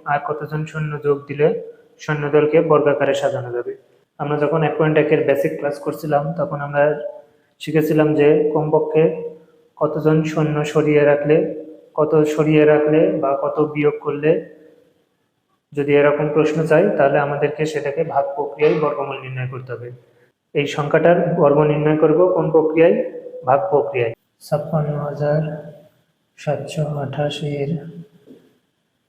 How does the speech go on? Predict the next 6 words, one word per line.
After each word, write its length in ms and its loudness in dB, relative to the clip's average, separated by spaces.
বর্গমূল 720 2
নির্ণয় 520 -2
করি। 320 -6
তাহলে 260 0
ছাপ্পান্ন 580 -2
হাজার 400 2